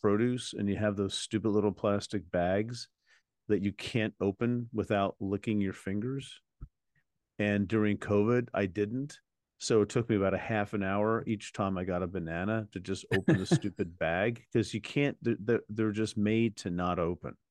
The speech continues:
Speaker 1: right?
Speaker 2: <laughs>
Speaker 1: And I don't even know what end to open, so I had to figure that out. But anyway, so I still think that way when I go into the grocery store, you know, and I have to really focus to sort of get, be-, it's a small thing, but it's, to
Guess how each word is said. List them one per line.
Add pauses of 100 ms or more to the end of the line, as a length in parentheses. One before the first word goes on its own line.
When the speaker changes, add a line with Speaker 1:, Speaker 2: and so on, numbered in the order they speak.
Speaker 1:
right? (180)
Speaker 2:
<laughs> (360)
Speaker 1:
And
I
don't
even
know
what
end
to
open,
so
I
had
to
figure
that
out.
But
anyway,
so (100)
I
still
think
that
way
when
I
go
into
the
grocery
store, (960)
you
know,
and
I
have
to
really
focus
to
sort
of
get,
be-, (220)
it's
a
small
thing,
but
it's,
to